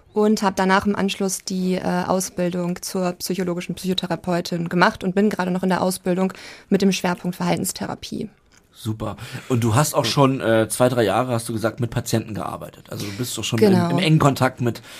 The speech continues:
Speaker 2: es ist noch nicht, äh, nicht mehr rein theoretisch bei dir.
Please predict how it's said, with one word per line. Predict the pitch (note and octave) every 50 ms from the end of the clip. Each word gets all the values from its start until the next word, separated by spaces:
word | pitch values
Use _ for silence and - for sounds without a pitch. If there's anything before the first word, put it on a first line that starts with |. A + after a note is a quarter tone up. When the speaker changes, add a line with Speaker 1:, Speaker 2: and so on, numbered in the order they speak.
| - -
Speaker 2:
es | - A#2+ A2+ B2+
ist | C#3 B2
noch | C#3 B2+
nicht, | B2+ D3+ - - - - - - -
äh, | B2 G#2 A2+ F#2 -
nicht | A#2+ C#3+ D#3+ D#3+
mehr | D#3+ D3 C3+ B2 A2
rein | G2+ A2+ A2+ A#2+ C3 B2
theoretisch | - B2 A2+ G2+ F#2 G#2 A2+ A2+ A#2 F#2 -
bei | - F#2+
dir. | F2+ E2+ E2+ F2